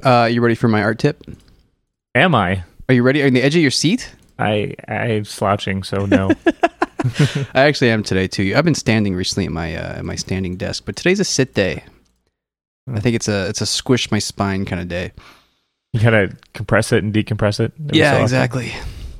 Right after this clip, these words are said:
Speaker 1: Gotta relax
Speaker 2: Anyways,
Speaker 1: today. Yeah,
Speaker 2: I
Speaker 1: um,
Speaker 2: am, uh, interested to hear your tip.
Speaker 1: So let's do it. Last week, uh, wh-, what am I rambling about sometimes? I have a hard time kinda getting these thoughts out of my head sometimes, so, uh, I know that they get really rambly.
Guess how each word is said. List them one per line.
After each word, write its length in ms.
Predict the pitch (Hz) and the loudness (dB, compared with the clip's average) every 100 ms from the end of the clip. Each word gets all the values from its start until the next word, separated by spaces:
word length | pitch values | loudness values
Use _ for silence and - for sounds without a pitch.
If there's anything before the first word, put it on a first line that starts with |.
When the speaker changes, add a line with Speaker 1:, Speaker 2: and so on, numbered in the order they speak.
| - _ _ _ - - | -20 _ _ _ -8 -2
Speaker 1:
Gotta 120 | 98 | 0
relax 200 | 110 - | 4 4
Speaker 2:
Anyways, 180 | 123 110 | 6 6
Speaker 1:
today. 240 | 113 101 - - - | 4 2 -4 -16 0
Yeah, 220 | 147 170 | 4 6
Speaker 2:
I 300 | 113 120 175 | 6 6 6
Speaker 1:
um, 60 | 175 | 4
Speaker 2:
am, 220 | 110 107 | 2 2
uh, 160 | 104 104 | 2 2
interested 400 | 120 - - 110 | -2 -2 -2 0
to 60 | |
hear 140 | 107 110 | 2 2
your 100 | 107 | 2
tip. 240 | 98 - - _ - | 0 -4 -12 _ -2
Speaker 1:
So 120 | - | 0
let's 120 | 147 | 2
do 140 | 160 185 | 2 2
it. 180 | 147 - | 2 2
Last 500 | 143 185 220 - - | 4 4 2 -2 0
week, 500 | 151 170 175 165 - | 4 6 4 2 0
uh, 320 | 131 127 123 | 2 4 2
wh-, 200 | 143 131 156 | 0 -4 0
what 120 | 202 | 2
am 200 | 214 123 | 2 0
I 120 | 110 | -2
rambling 420 | 110 110 113 113 113 | 0 2 2 2 2
about 220 | 110 101 | 2 2
sometimes? 420 | - 120 120 117 | 2 2 2 4
I 60 | 185 | 4
have 100 | 214 | 4
a 40 | |
hard 200 | 143 123 | 2 2
time 320 | 113 113 107 98 | 2 0 0 -2
kinda 200 | 117 110 | 0 2
getting 160 | 113 | 0
these 120 | 110 - | -2 0
thoughts 260 | 104 104 | -2 0
out 60 | 104 | -2
of 60 | 101 | 0
my 80 | 101 | 0
head 200 | 107 98 | 0 0
sometimes, 560 | 104 104 110 101 98 - | -4 -2 0 0 0 -4
so, 320 | - 101 101 | -2 0 0
uh, 260 | 101 101 - | 0 -2 0
I 60 | 117 | 2
know 100 | 120 | 2
that 60 | |
they 80 | 104 | 2
get 120 | 110 90 | 0 0
really 180 | 104 | 0
rambly. 540 | 104 107 104 107 107 | 0 0 0 0 0